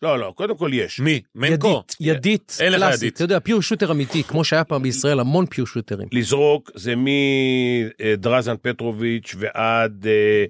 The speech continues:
Speaker 3: יא.
Speaker 1: מי שהיום זה, זה, אתה בא, אני לא רוצה להגיד לך שאתה זורק בחושך, אבל זורקים גם בחושך.
Speaker 3: דרזן זרק חמש מאות ביום, הוא אמר. זרק חמש, זרקתי חמש מאות זריקות ביום,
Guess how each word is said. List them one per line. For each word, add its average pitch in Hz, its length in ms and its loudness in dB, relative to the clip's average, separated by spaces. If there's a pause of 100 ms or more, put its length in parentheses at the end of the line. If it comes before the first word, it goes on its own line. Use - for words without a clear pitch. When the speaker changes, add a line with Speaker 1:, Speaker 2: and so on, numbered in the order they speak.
(120)
Speaker 3:
יא. 65 140 -8
Speaker 1:
מי 131 120 0
שהיום 117 460 0
זה, 139 260 2 (420)
זה, 117 460 2 (960)
אתה - 180 0
בא, 139 300 2 (300)
אני 110 140 -4
לא 135 100 2
רוצה 151 160 -2
להגיד 139 140 0
לך 131 180 -2
שאתה 117 260 0 (280)
זורק 117 340 0
בחושך, 123 600 -4 (360)
אבל 113 160 2
זורקים 139 400 0
גם 143 180 2
בחושך. 107 500 -6
Speaker 3:
דרזן 214 280 4
זרק 143 280 2
חמש - 280 -2
מאות 143 160 0
ביום, 113 240 0
הוא 123 140 0
אמר. 165 220 0 (280)
זרק 139 300 2
חמש, 151 380 0
זרקתי 139 280 -2
חמש 147 260 -2
מאות 165 120 2
זריקות 117 320 -2
ביום, 113 460 2